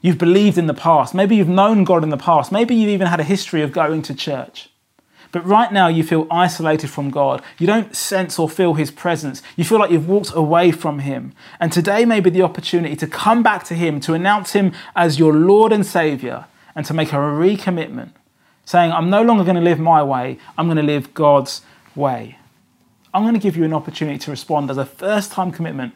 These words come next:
or to come back to God and make a recommitment. By putting your trust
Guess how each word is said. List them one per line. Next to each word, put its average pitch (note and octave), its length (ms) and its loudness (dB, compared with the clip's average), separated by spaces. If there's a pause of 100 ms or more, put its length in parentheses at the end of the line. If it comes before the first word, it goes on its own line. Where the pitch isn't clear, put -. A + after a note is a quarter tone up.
(420)
or F3+ 160 2
to F3 100 -8
come G3+ 320 -2
back G3 200 0
to E3 100 -6
God C3+ 400 -4 (260)
and D3+ 100 -6
make C#3+ 220 -4
a C3 40 -6
recommitment. C3+ 1160 -6 (340)
By E3 140 2
putting A3+ 240 2
your G3 100 4
trust - 440 0